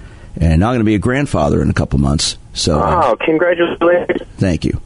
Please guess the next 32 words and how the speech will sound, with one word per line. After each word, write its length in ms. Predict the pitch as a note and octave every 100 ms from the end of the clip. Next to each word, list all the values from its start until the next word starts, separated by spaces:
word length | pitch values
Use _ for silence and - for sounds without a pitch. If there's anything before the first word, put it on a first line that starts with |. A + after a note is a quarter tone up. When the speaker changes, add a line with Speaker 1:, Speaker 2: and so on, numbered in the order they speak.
| - -
Speaker 1:
So 260 | F2 E2
that'll 220 | F2+ F2+
be 160 | D#2+ F2+
the, 160 | D#2 -
Speaker 2:
Congratulations. 580 | - - B1+ E2 -
Speaker 1:
my, 180 | E2 E2
I, 180 | A1 E2 -
I've 180 | E2+ D#2+
adopted 500 | D2+ A2+ A#2+ - D#2
fourteen, 600 | G#2 E2+ - G2+ D2+ D#2
but 120 | D#2+
I'll 140 | D#2+
have 160 | F2 E2
my 160 | D#2+ D#2
first 420 | - F2+ D#2 -
blood, 360 | F#2 F#2+ D#2+ - - - - -
uh, 140 | D2+ D2+
grandchild 580 | E2 D#2+ D#2 E2 D2
here 120 | D#2+ D2
coming 300 | F2 C#2 C#2+
up 120 | -
pretty 180 | D2 D2+
soon. 240 | - C#2
So 140 | E2+
it's 100 | C#2+
gonna 140 | - D2+
be 60 |
a 60 | D2+
lot 140 | C#2
of 60 | -
fun. 160 | - F#2+
Speaker 2:
Wow. 360 | F#2+ F#2+ F#2+